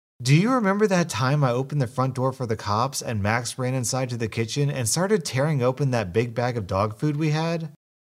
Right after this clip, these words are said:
This really caught me by surprise because in all the years I lived in that house, we never once called the cops.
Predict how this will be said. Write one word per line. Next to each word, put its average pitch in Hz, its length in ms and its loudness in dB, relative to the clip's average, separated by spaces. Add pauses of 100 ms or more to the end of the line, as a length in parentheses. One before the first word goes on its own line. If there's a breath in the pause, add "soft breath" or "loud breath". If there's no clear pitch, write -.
(120)
This 214 360 4
really 117 460 4
caught 123 260 2
me 113 80 0
by 110 220 2
surprise 98 760 2
because 131 520 0
in 135 260 2
all 127 300 0
the 196 120 0
years 143 300 2
I 143 80 6
lived 123 240 0
in 120 120 -2
that 120 160 0
house, 120 460 0
we 117 300 -4
never 220 320 2
once 110 460 0
called 104 220 -2
the 92 60 -2
cops. 92 600 -4